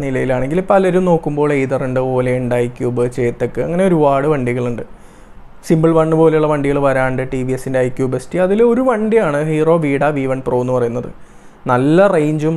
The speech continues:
അത്യാവശ്യം നല്ല ആക്സിലറേഷനും സ്പീഡും touch സ്ക്രീനും കാര്യങ്ങളെല്ലാം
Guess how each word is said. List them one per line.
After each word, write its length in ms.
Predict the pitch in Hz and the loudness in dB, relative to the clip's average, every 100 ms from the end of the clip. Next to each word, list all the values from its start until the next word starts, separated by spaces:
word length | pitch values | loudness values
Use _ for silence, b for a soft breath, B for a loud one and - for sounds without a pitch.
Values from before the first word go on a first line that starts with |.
| 147 | -2
അത്യാവശ്യം 360 | 131 131 151 143 | -2 -2 -2 -2
നല്ല 180 | 135 147 151 | -2 0 -2
ആക്സിലറേഷനും 840 | - 151 139 139 143 139 143 156 135 131 | -4 -4 -2 -2 -2 -4 -4 -4 -6 -10
സ്പീഡും 560 | - 135 131 135 147 127 - B B B - | -8 -6 -4 -4 -4 -6 -12 B B B -4
touch 180 | 131 - | -2 -2
സ്ക്രീനും 340 | - 147 143 147 147 | -2 0 0 0 0
കാര്യങ്ങളെല്ലാം 840 | 135 135 143 143 139 160 190 | 2 0 -2 -2 0 0 0